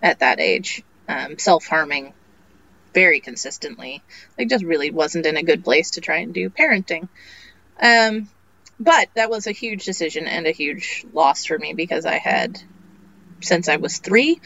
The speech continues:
known with absolute and utter certainty that being a mother was a part of my life path, was something that was important to me, was my plan, was a very concrete goal that never shifted for me. Um,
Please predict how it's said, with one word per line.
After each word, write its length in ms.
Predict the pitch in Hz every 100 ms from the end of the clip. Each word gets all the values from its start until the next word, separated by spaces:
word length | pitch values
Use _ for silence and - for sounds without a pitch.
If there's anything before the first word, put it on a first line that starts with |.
| - - -
known 260 | 196 196
with 140 | 175 180
absolute 480 | 202 190 175 175 -
and 300 | 165 165 - - -
utter 280 | 208 185
certainty 640 | 165 190 180 170 160 160 156
that 140 | 139
being 220 | 165 156
a 60 | 151
mother 280 | 160 151 143
was 140 | 147
a 40 | -
part 220 | 127 135
of 100 | -
my 100 | -
life 300 | - - -
path, 320 | - - -
was 140 | 185 -
something 380 | - 208 220 220
that 160 | - - _ _ _ _ -
was 220 | 170 156
important 420 | 160 175 175 160
to 80 | -
me, 140 | 156 151
was 260 | 156 151
my 220 | - 165 -
plan, 400 | - 147 143 -
was 220 | - -
a 160 | - - - - - _ _ _ - - - - _ _ _ _
very 220 | 202 202
concrete 500 | 190 208 190 185 170
goal 300 | 175 160 135
that 180 | - 127
never 540 | 175 160 160 143 127 -
shifted 420 | - 170 - - - _ _ _ _ _ _ _
for 160 | - 120
me. 320 | - - 170 - - - - - _ _
Um, 540 | 180 170 220 - 208